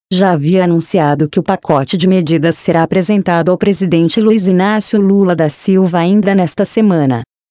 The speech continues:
Entre as ações cogitadas, estão linhas de crédito voltadas a exportadores impactados pela nova taxação. Durante a solenidade no Palácio do Planalto,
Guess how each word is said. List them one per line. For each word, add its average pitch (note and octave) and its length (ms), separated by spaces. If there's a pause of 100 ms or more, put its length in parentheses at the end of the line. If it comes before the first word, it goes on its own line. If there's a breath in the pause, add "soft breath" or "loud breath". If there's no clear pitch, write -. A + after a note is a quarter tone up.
(120)
Entre G#3 340
as E3+ 100
ações F3+ 500
cogitadas, D3+ 960 (240)
estão F#3+ 300
linhas F#3 420
de F3+ 120
crédito F3+ 560
voltadas E3+ 720
a F3 60
exportadores E3 840
impactados F#3 800
pela F#3 240
nova G#3+ 340
taxação. F3 760 (440)
Durante F3 400
a G#3 60
solenidade F#3+ 760
no E3+ 120
Palácio E3 460
do D#3+ 120
Planalto, E3+ 640